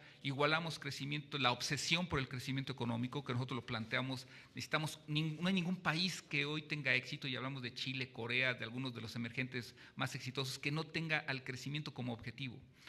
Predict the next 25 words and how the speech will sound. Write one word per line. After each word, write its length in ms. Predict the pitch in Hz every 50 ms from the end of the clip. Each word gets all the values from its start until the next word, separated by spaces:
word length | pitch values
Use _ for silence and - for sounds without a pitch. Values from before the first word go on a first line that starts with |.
| - - - - - - - - -
eh, 160 | 143 135 127
que 100 | - 139
su 160 | 131 - 135 -
política 640 | 147 147 165 170 - - - - - 135 135 135
vaya 240 | 131 127 135 139 139
enfocada 420 | 135 131 135 123 - 135 127 131 131
a 80 | 131
crecimiento 600 | - 156 170 156 - - 143 139 139 135 139 143
económico. 640 | 120 - 131 131 143 143 139 127 123 - - - - - - - - - - - - - -
Igualémoslo 600 | 160 151 147 156 160 190 208 208 202 190 190 190
con 220 | - 180 180 185
desarrollo 400 | 175 165 151 - 156 151 165 170
social 320 | 160 - 156 - - 151 151
a 60 | 143
través 240 | - 135 127 135 127
de 60 | 131
empleo 240 | 127 127 135 127 127
formal 340 | - 127 117 123 123 123 117
bien 180 | 120 120 120
remunerado. 580 | 117 120 110 110 110 110 107 - - - - - - -
Vayamos 360 | 123 135 147 180 190 175 - -
hacia 180 | 139 - - 127
allá 260 | 123 120 117 110 - - - -
y, 140 | 151 135 139
eh, 200 | 147 139 -